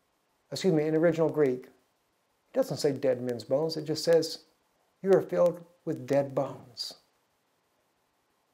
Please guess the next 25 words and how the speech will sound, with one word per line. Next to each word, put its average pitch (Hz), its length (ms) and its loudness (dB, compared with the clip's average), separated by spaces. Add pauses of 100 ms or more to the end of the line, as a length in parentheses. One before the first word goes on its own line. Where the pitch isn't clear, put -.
(1900)
Then 208 140 0
I 190 60 2
took 180 240 2
a 160 40 4
little 170 200 6
peek - 480 -8 (800)
into 147 120 -8
the 151 120 4
Essene 185 320 2
Gospel 135 340 0
'cause 143 160 -2
there, 147 140 4
it 151 260 -4
matches 151 540 0
up, 147 220 2
same 147 340 -6
verses 147 360 -4
and 156 80 -4
everything. 147 360 -2 (220)
It - 80 -4
just - 220 0
says, 175 260 2
"You're 160 120 -6
full 170 360 -6
of 131 200 -6